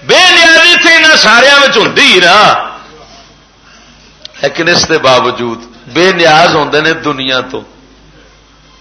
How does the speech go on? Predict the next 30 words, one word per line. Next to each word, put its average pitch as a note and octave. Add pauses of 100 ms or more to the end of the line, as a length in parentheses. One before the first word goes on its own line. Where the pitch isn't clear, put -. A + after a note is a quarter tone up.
(220)
دین E3+
والےاں F3+
دے E3+
اگے D#3+
سب F3
تو D#3
چوکھی E3+
نیاز B2
کردے G#2+
نے G#2
لوگ، G2 (2000)
دنیا D#3
داراں D3
دے C#3+
اگے C3
بے B2+
نیاز A#2
رہندے A#2
نے، A2 (360)
خود E3
ہی E3
اپنی C#3
وچ A#2+
رہندے A#2
نے۔ - (1900)
گل C#3+
سمجھنا D3+
ذرا، A2+ (420)
یہو E3
امام E3+